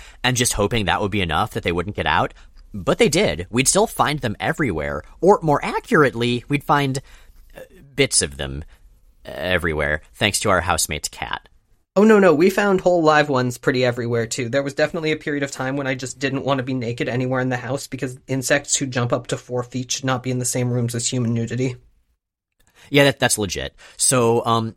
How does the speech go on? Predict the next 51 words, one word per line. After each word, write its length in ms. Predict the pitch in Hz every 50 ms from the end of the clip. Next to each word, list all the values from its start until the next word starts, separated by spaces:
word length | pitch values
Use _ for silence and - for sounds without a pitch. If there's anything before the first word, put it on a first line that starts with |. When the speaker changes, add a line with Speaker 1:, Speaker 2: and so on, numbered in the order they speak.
| _
Speaker 1:
they 240 | - 117 107 - -
were 100 | 143 208
the 60 | 247 254
worst, 380 | 135 95 85 120 165 - -
and 140 | - 104 101
they 100 | 101 101
were 400 | 101 101 98 98 95 95 98 -
slightly 380 | - - 104 90 90 82 123 135
traumatic. 640 | - 175 170 143 87 71 69 78 101 151 - - -
Um, 280 | 104 98 98 98 98 90
I'm 160 | - 104 104
sure 200 | - - 127 123
they 100 | 120 117
play 200 | - - 120 117
an 60 | 110
important 440 | 98 87 - - 123 123 - 123 98
role 200 | 104 98 104 107
in 40 | 107
the 200 | 95 - 80 -
ecosystem, 680 | - 120 127 - - 156 165 - - 190 190 196 226 - - - - -
but, 220 | 127 110 147 143
Speaker 2:
I'm 60 | 123
not. 100 | 117 113
Speaker 1:
uh, 260 | - 110 107 107 104 101
I, 260 | 92 110 110 107 107 -
I, 160 | 104 104 - - - _ _ _ _ _ _ -
I 60 | - -
cannot 180 | - 104 90
accept 240 | - - 80 - -
that. 180 | 64 65 - - _ - - _ _ _ _ _ _ _ _ _ _ _ _ _ _ _ _ _ _ _ - _ _ _ -
Speaker 2:
I'm 120 | 196 240
not 120 | 113 - -
Speaker 1:
Um, 80 | -
Speaker 2:
sure 120 | - - 151
they 120 | 151 -
play 180 | - - 135 131
an 80 | 127
important 340 | 123 123 - 123 117 104 123
role 140 | 123 113 120
in 60 | 117
the 160 | 117 117 113
ecosystem. 480 | 117 113 107 - 117 117 - - 127 123 -
I 80 | 165
think 200 | - 285 277 277
they 60 | -
might 160 | 170 143 139 -
just 160 | 135 120 -
be 120 | 110 92 -
assholes. 680 | - 117 120 117 - - 120 123 123 113 - - - - _ _ _ _ _ _ _ _ _ _ _ _ _ _ _ _ _ - - - - - _ -
Speaker 1:
You 140 | 160 160 175
know, 600 | 170 165 170 170 170 175 175 170 170 170 175